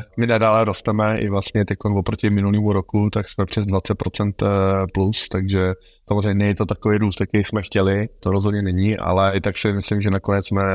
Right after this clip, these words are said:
to zvládli celkem dobře, protože ta situace opravdu nebyla jednoduchá. Nejenom, že se zdražily, eh, spousta vstupů, náš plyn, protože jsme jezdili na plyn, skoro všechny auta jsme na plyn, takže najednou ze dne na den se vám jako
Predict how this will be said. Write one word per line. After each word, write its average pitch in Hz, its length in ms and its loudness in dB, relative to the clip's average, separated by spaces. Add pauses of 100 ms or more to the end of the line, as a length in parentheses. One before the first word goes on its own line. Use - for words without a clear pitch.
(200)
to 98 540 0 (160)
zvládli 98 420 2
celkem 104 360 -2
dobře, 98 320 0
protože 101 180 -2
ta 117 140 -2
situace 120 400 -2
opravdu 117 220 0
nebyla 101 240 2
jednoduchá. 92 480 -2 (540)
Nejenom, 98 380 2
že 101 320 2 (320)
se 110 80 -2
zdražily, 98 680 0 (220)
eh, 87 220 0
spousta 98 360 0
vstupů, 101 560 0 (400)
náš 98 220 -2
plyn, 95 360 0 (160)
protože 98 200 0
jsme 98 200 -2
jezdili 95 460 0
na 87 260 0
plyn, 101 360 -2
skoro - 280 -4
všechny - 280 -2
auta 92 180 -2
jsme 104 200 0
na 98 100 2
plyn, 98 300 0 (420)
takže 101 180 2
najednou 98 280 2
ze 101 120 0
dne 101 140 2
na 92 100 2
den 98 240 0
se - 120 -2
vám 95 280 2
jako 101 420 0